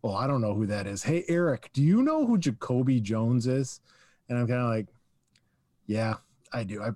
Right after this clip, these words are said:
pretty much all the Tigers for the last ten years or fifteen years, I know who they are." So I chat with the guy a little bit, and he's like, "Oh, yeah, he's, you know, from Mississippi." And yeah, how,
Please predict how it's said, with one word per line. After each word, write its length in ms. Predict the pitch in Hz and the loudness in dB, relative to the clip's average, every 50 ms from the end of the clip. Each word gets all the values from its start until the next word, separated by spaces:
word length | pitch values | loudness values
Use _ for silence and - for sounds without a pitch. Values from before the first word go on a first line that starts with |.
| _ - - - - - - | _ -12 -12 -12 -12 -14 -10
pretty 180 | - - 160 160 | -4 0 0 2
much 180 | 151 139 123 - | 2 0 0 0
all 120 | 131 127 123 | 0 0 0
the 80 | 113 | 0
Tigers 400 | 110 - 123 113 110 101 107 98 | 0 -2 -2 -2 0 -2 -4 -4
for 80 | - 104 | -6 -8
the 60 | 95 | -6
last 300 | 92 90 101 101 - - | -6 -6 -8 -8 -10 -12
ten 320 | - - - 113 104 101 98 | -14 -6 -4 -2 0 0 -2
years 340 | 95 95 90 92 95 92 | -2 -4 -6 -8 -8 -10
or 60 | 90 85 | -10 -10
fifteen 480 | - - 123 104 - - 101 87 92 | -8 -8 -8 -6 -6 -6 -8 -6 -6
years, 200 | 92 95 90 80 | -8 -8 -10 -10
I 80 | 80 82 | -12 -12
know 180 | 85 85 87 | -12 -12 -12
who 120 | 85 87 92 | -12 -12 -12
they 180 | 80 80 80 85 | -12 -12 -12 -12
are." 260 | 85 82 78 80 - - - - - - _ | -12 -12 -12 -14 -16 -20 -20 -20 -20 -20 _
So 140 | - - 269 | -6 -2 -2
I 60 | 254 | -2
chat 260 | 214 - - 214 208 - | -2 -2 -2 -4 -2 -2
with 100 | 147 135 | -2 -2
the 60 | 135 | -2
guy 200 | 113 123 113 110 110 | -2 -2 -2 -2 -4
a 80 | 104 | -6
little 200 | 95 98 95 92 92 | -6 -8 -8 -10 -10
bit, 360 | 95 95 92 101 101 92 90 | -10 -10 -8 -8 -10 -10 -12
and 80 | 95 | -14
he's 200 | 98 85 85 82 | -14 -14 -14 -14
like, 200 | 85 85 139 127 | -12 -10 -8 -6
"Oh, 220 | 180 185 180 180 175 | -4 -2 -2 0 0
yeah, 320 | 156 135 139 139 139 139 | 0 -2 -2 -2 -2 -2
he's, 320 | 135 123 139 143 131 - - - | -2 0 0 -2 -2 -4 -8 -8
you 100 | 113 107 | -8 -8
know, 60 | 107 | -8
from 240 | 101 - - 120 113 | -6 -2 0 0 2
Mississippi." 920 | 113 113 - - 120 113 - - 104 98 - - 110 104 104 110 113 113 104 | 2 0 -2 -4 -8 -8 -6 -6 -6 -6 -4 -4 -4 -2 -2 -2 -2 -2 -2
And 220 | 95 90 92 95 - _ _ _ _ _ _ _ _ _ _ _ - - - - - - - - - - _ - | -4 -4 -6 -8 -10 _ _ _ _ _ _ _ _ _ _ _ -20 -20 -20 -20 -20 -20 -20 -20 -20 -20 _ -2
yeah, 180 | - 156 160 139 | 0 0 0 0
how, 280 | - - 147 170 190 | 0 0 0 0 0